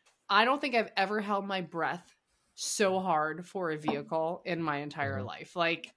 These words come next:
Speaker 1: each and every single time. I'm to the point now where I see a Falcon land and they're landing on, you know, the, of course, I still love you ships
Speaker 2: Mm-hmm.
Speaker 1: out in the ocean and stuff like that. They're very,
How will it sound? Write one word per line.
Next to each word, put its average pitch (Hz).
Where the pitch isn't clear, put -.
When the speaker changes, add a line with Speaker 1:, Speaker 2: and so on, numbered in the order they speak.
Speaker 1:
each 220
and 208
every 190
single 185
time. 170
I'm 277
to 440
the 466
point 285
now 269
where 214
I 185
see 202
a 180
Falcon 175
land 202
and 208
they're 226
landing 240
on, 190
you 185
know, 170
the, 151
of 175
course, 196
I 180
still 180
love 175
you 165
ships 110
Speaker 2:
Mm-hmm. 127
Speaker 1:
out 156
in 165
the 165
ocean 240
and 185
stuff 180
like 160
that. 165
They're 196
very, 196